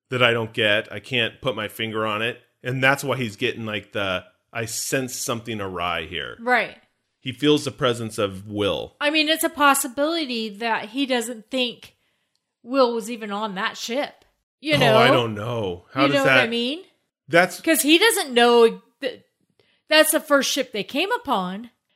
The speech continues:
Speaker 2: but he doesn't know for a fact that Will was on that ship.
Speaker 1: That's a good question. Does he feel that Will was out there and got, like, taken off the ocean?
Speaker 2: Yeah.
Speaker 1: I don't know. I don't know how that works, but that's a good question. And if so, that's just a hell of a leap to just destroy those guys for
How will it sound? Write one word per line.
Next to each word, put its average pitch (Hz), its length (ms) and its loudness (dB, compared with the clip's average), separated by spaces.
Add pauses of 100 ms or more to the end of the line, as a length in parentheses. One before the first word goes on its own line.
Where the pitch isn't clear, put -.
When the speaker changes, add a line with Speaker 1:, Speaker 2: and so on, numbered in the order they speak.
(120)
Speaker 2:
but 254 120 -4
he 302 140 4
doesn't 277 280 4
know 240 140 2
for 226 180 -4
a 185 40 -4
fact 339 380 -2
that - 140 -10
Will 202 200 -4
was 190 120 -12
on 180 160 -6
that 175 180 -14
ship. 208 280 -12 (220)
Speaker 1:
That's 139 420 2
a 139 60 -4
good 135 200 -4
question. 190 260 -6
Does 131 240 0
he 120 420 -6
feel 117 1000 -2 (300)
that 117 260 -4
Will 123 220 2
was 113 180 -2
out 127 220 0
there 104 160 -2
and 104 100 -6
got, 104 300 -2 (320)
like, 110 200 -10
taken 120 300 -2
off 110 200 -4
the 98 140 -4
ocean? 92 500 -8 (340)
Speaker 2:
Yeah. 262 300 -4 (360)
Speaker 1:
I 135 120 2
don't 135 140 4
know. 123 180 2
I 117 120 0
don't 139 140 4
know 131 120 2
how 131 140 0
that 120 180 0
works, 113 240 -2
but 110 120 -12
that's 104 180 -4
a 107 60 -10
good 104 200 -10
question. 98 460 -8 (380)
And 135 100 -2
if 131 160 2
so, 147 300 4
that's 131 260 -2
just - 180 -10
a 123 60 -6
hell 135 180 -2
of 127 100 -2
a 113 60 -6
leap 113 420 -8
to 110 120 -6
just 101 260 -12
destroy 113 440 -4
those 98 220 -4
guys 95 280 -6
for 90 420 -8